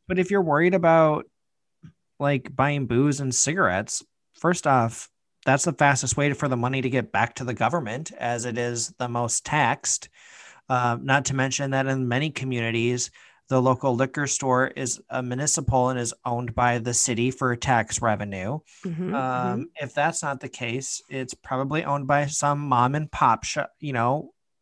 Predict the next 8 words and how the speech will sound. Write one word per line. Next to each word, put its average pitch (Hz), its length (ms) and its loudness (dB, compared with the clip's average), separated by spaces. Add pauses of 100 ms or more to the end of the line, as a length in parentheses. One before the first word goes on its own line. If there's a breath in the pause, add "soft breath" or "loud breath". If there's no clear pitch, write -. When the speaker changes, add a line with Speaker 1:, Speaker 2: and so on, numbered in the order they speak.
(320)
Speaker 1:
small 127 420 2
business. 135 760 0 (480 loud breath)
So, 233 460 -2
like, 233 340 -2 (500)
back 311 200 2
the 233 100 4
fuck 131 260 4
off. 101 340 6